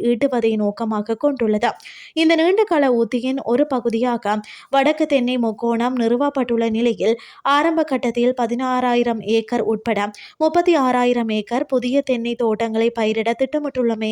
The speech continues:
குறிப்பிடத்தக்கது. மாதாந்த விலை திருத்தத்துக்கு அமைய ஜனவரி மாதத்துக்கான எரிபொருள் விலை திருத்தம் இந்த வாரத்திற்குள் அறிவிக்கப்படும் என தகவல் வெளியாகியுள்ளது.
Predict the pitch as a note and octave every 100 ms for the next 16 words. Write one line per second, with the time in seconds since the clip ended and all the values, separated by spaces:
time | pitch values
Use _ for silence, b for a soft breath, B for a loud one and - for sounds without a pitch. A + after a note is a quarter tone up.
0 | A3 C4 A#3+ A#3+ G#3 G3+ A3 B3+ B3 -
1 | _ _ _ _ _ _ _ - C#4+ D4
2 | D4+ E4+ D4+ C#4+ B3+ B3+ C4 A#3+ A3+ A3+
3 | A3+ A#3+ A3+ G#3+ G#3+ A#3 A#3 A3 A3+ C4+
4 | C#4 A#3 A3+ A3+ A#3 A3+ A3+ G#3 G#3+ A3+
5 | A#3 A3+ A3 A3 G#3+ A#3 A3 G#3+ A#3+ -
6 | A#3 A3+ A#3 A3 G#3 G#3 A3 G#3+ A3+ G#3
7 | G#3+ G#3+ A#3 A#3 G#3+ G#3 G#3 G3+ A3 A3+
8 | G#3+ G#3 G3+ G#3 A3 A3 G3+ G#3 G#3+ G#3
9 | G#3+ A3